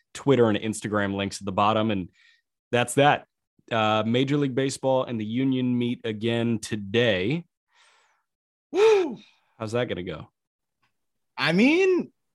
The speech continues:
Speaker 2: the Union's supposed to give their offer now, right? So,
Speaker 1: Yeah.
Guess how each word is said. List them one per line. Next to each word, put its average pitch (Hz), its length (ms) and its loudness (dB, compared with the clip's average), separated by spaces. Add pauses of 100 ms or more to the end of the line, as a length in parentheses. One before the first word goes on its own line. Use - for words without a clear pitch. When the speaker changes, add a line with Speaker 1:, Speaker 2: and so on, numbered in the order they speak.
(640)
Speaker 2:
the 135 120 0
Union's 185 500 4 (280)
supposed 156 340 2
to 143 60 -4
give 127 300 0
their 156 200 6
offer 113 320 0
now, 104 240 -6
right? 120 320 -2
So, 131 420 2
Speaker 1:
Yeah. - 140 -16